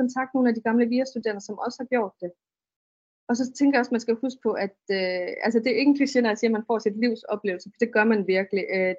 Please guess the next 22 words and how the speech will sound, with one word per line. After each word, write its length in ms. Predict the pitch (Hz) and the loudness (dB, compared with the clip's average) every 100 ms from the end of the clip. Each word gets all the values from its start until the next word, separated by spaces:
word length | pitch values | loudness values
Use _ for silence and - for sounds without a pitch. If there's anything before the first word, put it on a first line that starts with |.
| 220 | 0
den 120 | 220 | 0
tid, 120 | 262 | 2
jeg 140 | 214 214 | 2 4
havde 140 | 208 | 2
i 60 | 214 | 2
Holland, 220 | 208 202 202 | 0 0 -4
for 60 | |
eksempel, 240 | 196 202 170 | -6 -4 -2
er 80 | 190 | 0
en 160 | 185 220 | 2 0
af 80 | 214 | -2
de 80 | 196 | -2
bedste 200 | 214 - | -2 -2
tider, 140 | - 202 | 0 0
jeg 80 | 190 202 | 0 0
nogensinde 340 | 214 214 202 196 | -2 -2 -4 -4
har 80 | - 208 | 0 0
haft. 240 | 220 _ _ - | 0 _ _ -4
Øh, 140 | 185 185 | -2 0
det 80 | 202 196 | 2 2
er 60 | |
en 120 | 196 | 0